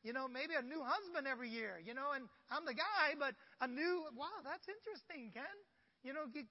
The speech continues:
throw a little spice in our relationship. "Wow, you've really grown in that." Instead of same old, same old, same old, no expectation,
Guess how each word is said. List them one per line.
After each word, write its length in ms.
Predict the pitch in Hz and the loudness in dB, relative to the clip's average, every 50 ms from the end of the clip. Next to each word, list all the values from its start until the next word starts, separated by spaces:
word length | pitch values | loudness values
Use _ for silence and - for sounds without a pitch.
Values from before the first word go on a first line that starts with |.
| _ | _
throw 180 | - 320 359 359 | -4 -2 -2 -2
a 40 | 320 | -2
little 200 | 330 349 339 311 | -2 -2 -2 -4
spice 420 | - - - - 330 277 349 - - | -6 -8 -6 -2 0 0 0 -2 -4
in 120 | - - 302 | -6 -4 -2
our 140 | 269 262 254 | -2 -2 0
relationship. 720 | 247 233 220 214 190 - - 214 175 - - 196 147 - _ _ _ _ _ _ - | -2 -2 -4 -4 -6 -10 -14 -18 -16 -16 -14 -14 -14 -16 _ _ _ _ _ _ -8
"Wow, 120 | 294 381 392 | -6 -4 -2
you've 220 | 294 311 392 370 | -2 -2 -4 -4
really 240 | 330 262 285 311 339 | -2 -2 -2 -2 -2
grown 380 | 262 330 349 359 403 427 415 381 302 | -4 -2 -4 -4 -4 -4 -6 -6 -4
in 80 | 254 | -4
that." 280 | 240 233 202 165 151 - _ _ _ _ _ _ _ _ _ _ - | -4 -4 -4 -6 -8 -12 _ _ _ _ _ _ _ _ _ _ -12
Instead 320 | 240 240 - - 320 339 | -12 -12 -10 -8 -4 0
of 160 | 330 285 254 202 - - _ _ - - | 2 0 0 0 -6 -20 _ _ -20 -12
same 240 | - 233 254 277 277 | -6 -4 -4 -2 0
old, 380 | 269 254 254 254 247 247 254 240 - - - _ _ _ - | 2 2 4 4 4 2 2 -2 -6 -18 -20 _ _ _ -12
same 240 | 202 196 214 208 | -10 -8 -6 -4
old, 380 | 208 208 208 202 202 208 208 202 - _ _ _ _ - | -4 -2 0 0 0 0 -2 -6 -14 _ _ _ _ -16
same 220 | - 208 208 208 196 | -12 -10 -8 -6 -4
old, 320 | 196 190 185 185 180 180 _ _ _ _ _ _ _ _ _ _ _ _ _ | -2 -2 -2 -2 -4 -6 _ _ _ _ _ _ _ _ _ _ _ _ _
no 560 | - 175 196 214 220 240 247 262 262 254 247 254 - - 240 | -12 -6 -2 0 2 2 4 2 2 2 -2 -8 -12 -12 -12
expectation, 840 | 202 - - - - 185 156 - - 165 156 139 127 - - - | -12 -12 -14 -14 -14 -14 -14 -14 -16 -18 -18 -16 -18 -20 -20 -20